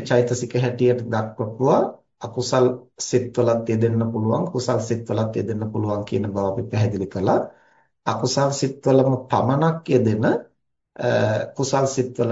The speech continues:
නොයෙදෙන, අ, චෛතසික දාහතරක් තමයි මේ අකුසල චෛතසික හැටියට වෙන් කරලා දක්වලා තියෙන්නේ. ඒ මොනවද? මෝහය, අහිරිකය, අනොත්තප්පය, උද්ධච්ච, ලෝභ, දිට්ඨිමාන, දෝෂ,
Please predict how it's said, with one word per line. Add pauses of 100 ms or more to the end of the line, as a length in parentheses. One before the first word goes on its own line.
නොයෙදෙන, (920)
අ, (240)
චෛතසික (460)
දාහතරක් (100)
තමයි
මේ
අකුසල
චෛතසික
හැටියට
වෙන්
කරලා
දක්වලා
තියෙන්නේ. (880)
ඒ
මොනවද? (420)
මෝහය, (200)
අහිරිකය, (340)
අනොත්තප්පය,
උද්ධච්ච, (160)
ලෝභ, (120)
දිට්ඨිමාන, (600)
දෝෂ,